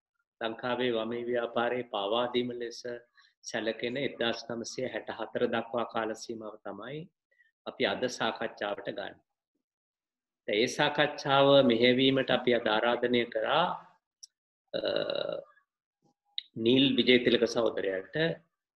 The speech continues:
අ, මොකද අද ඉන්න සහෝදරු අතරින්, අ, මේ සහෝදරයා තමයි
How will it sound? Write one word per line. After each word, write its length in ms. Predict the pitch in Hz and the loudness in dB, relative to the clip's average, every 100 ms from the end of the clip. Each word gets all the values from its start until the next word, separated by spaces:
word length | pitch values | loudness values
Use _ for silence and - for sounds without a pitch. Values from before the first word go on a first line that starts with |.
| _ - | _ -10
අ, 80 | 55 - | -8 -10
මොකද 300 | - - 117 | -14 -12 -8
අද 240 | 151 - 120 | -6 -6 -4
ඉන්න 340 | 120 123 123 123 120 110 - | -4 -4 -2 0 0 -2 -8
සහෝදරු 580 | - 110 113 117 120 120 | -4 -2 -2 -4 -4 -2
අතරින්, 480 | 107 - 113 123 139 135 - _ _ _ _ _ - | -4 -6 -4 -4 -4 -12 -16 _ _ _ _ _ -10
අ, 80 | 53 - - - _ _ _ _ _ - | -10 -10 -18 -20 _ _ _ _ _ -14
මේ 200 | 117 120 | -6 -6
සහෝදරයා 640 | 120 127 123 127 127 127 | -4 -6 -4 0 2 2
තමයි 500 | 120 113 113 127 156 | 0 -8 -6 -2 0